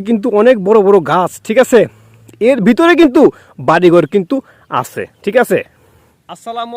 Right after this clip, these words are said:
আলাইকুম ওয়া রাহমাতুল্লাহি ওয়া বারাকাতু। অত্যন্ত গুরুত্বপূর্ণ একটা ভিডিও নিয়ে আপনাদের মাঝখানে আবারও হাজির হয়ে গেলাম আমি শাকিল খান।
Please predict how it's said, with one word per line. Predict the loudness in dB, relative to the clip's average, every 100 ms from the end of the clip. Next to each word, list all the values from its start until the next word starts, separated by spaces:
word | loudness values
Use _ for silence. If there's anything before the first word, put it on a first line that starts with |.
| -12
আলাইকুম | -14 -14 -16
ওয়া | -14
রাহমাতুল্লাহি | -14 -18 -18 -20 -14 -12 -12
ওয়া | -12
বারাকাতু। | -12 -12 -12 -16 -20 -20 _ _ -20
অত্যন্ত | -18 -18 -18 -18 -20 -20
গুরুত্বপূর্ণ | -20 -20 -20 -20 -16 -14
একটা | -14 -16
ভিডিও | -16 -16 -16
নিয়ে | -14 -14 -14 -16
আপনাদের | -20 -20 -20 -18
মাঝখানে | -18 -18 -18 -16 -14
আবারও | -14 -12 -12
হাজির | -14 -18 -18
হয়ে | -18 -18
গেলাম | -16 -16 -16 -16
আমি | -18 -18
শাকিল | -18 -20 -20
খান। | -20